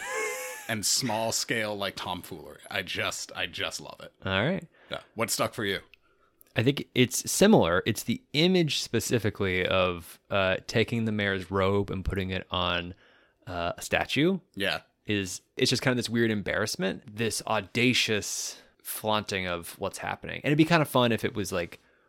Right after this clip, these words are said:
Speaker 1: we're, we took h-, his robe, we took the captain of the, of the town guard, we took his hat,
Speaker 2: Yeah.
Speaker 1: we took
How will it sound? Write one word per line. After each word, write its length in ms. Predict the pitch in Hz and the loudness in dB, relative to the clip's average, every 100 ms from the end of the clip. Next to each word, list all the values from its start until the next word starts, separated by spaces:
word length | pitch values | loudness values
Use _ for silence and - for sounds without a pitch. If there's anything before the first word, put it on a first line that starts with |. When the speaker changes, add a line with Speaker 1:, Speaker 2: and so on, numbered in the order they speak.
| _ - | _ -6
Speaker 1:
we're, 200 | 107 107 | -4 -4
we 100 | 113 | -6
took 320 | 104 143 131 - | 0 2 2 -2
h-, 120 | 110 - | -12 -12
his 260 | - 131 127 | 0 2 4
robe, 420 | 117 120 117 107 | 8 10 10 6
we 140 | 107 110 | 4 -2
took 400 | - 113 98 - | 0 0 0 -4
the 260 | 95 95 87 _ | -4 -2 -2 _
captain 420 | - 131 127 - 120 | 0 2 2 2 0
of 120 | 107 | 0
the, 220 | 107 104 - | -2 -4 -2
of 360 | 107 104 95 - | 0 0 -2 -8
the 100 | 107 | -8
town 480 | - - 104 107 104 | -4 -2 -2 -2 -4
guard, 600 | 101 104 101 101 101 95 | 0 2 4 4 2 0
we 120 | 107 | -2
took 260 | 101 110 98 | -2 -2 -2
his 240 | - 113 | -2 -4
hat, 480 | - - 92 92 - - | -2 4 6 6 4 -4
Speaker 2:
Yeah. 240 | 92 92 92 | -2 2 2
Speaker 1:
we 100 | 117 | 2
took 340 | - 117 - | 4 2 2